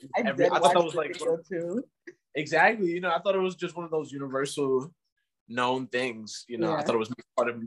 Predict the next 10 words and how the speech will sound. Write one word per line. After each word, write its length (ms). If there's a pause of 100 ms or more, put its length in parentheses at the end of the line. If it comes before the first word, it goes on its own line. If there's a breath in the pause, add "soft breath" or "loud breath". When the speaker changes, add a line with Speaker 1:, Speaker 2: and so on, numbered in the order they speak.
(120)
Speaker 2:
general 340
meme 240
culture, 480
but 80
it's 120
all 180
good. 280 (400 loud breath)
But, 300
Speaker 1:
<laughs> 40
Speaker 2:
um, 260